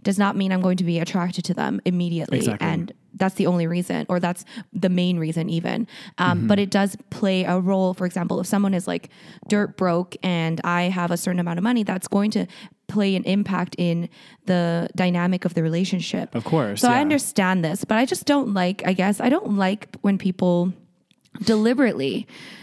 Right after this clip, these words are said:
Speaker 1: um, you know, use terms like dating down or,
Speaker 2: Mm-hmm.
Speaker 1: you know, use those kind of terminologies to make people that make less money feel less
Speaker 2: Like a
Speaker 1: worthy or,
Speaker 2: person.
Speaker 1: like,
Speaker 2: Yeah.
Speaker 1: inferior. Yeah.
Speaker 2: Yeah.
Speaker 1: Because, like,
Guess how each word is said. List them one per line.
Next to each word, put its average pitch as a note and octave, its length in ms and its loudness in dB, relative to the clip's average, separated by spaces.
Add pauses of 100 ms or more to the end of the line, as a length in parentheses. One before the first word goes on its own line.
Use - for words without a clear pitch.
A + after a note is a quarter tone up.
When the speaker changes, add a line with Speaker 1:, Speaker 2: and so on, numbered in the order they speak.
(180)
Speaker 1:
um, F3 560 2
you F#3+ 100 4
know, E3 200 4
use G3+ 340 4
terms G3 340 4
like F3 160 -2
dating F3+ 340 4
down E3+ 420 4
or, D#3+ 460 4
Speaker 2:
Mm-hmm. G3 260 -2 (120)
Speaker 1:
you F3+ 100 4
know, D#3+ 420 4 (260)
use G#3+ 300 6
those F#3+ 200 4
kind F3 360 2
of E3+ 180 2
terminologies F3 560 4
to G3 100 2
make F3+ 220 4
people F#3 280 4
that F3+ 200 2
make E3 240 2
less F3 220 2
money E3+ 200 4
feel E3 500 4
less E3+ 400 2 (360)
Speaker 2:
Like - 0 -
a - 60 2
Speaker 1:
worthy F3 360 6
or, - 40 2
Speaker 2:
person. F#3 140 4
Speaker 1:
like, E3 200 2
Speaker 2:
Yeah. F3+ 80 6
Speaker 1:
inferior. F3 760 4
Yeah. F3 380 4
Speaker 2:
Yeah. G#2 320 -4
Speaker 1:
Because, B3+ 320 4
like, C4+ 300 2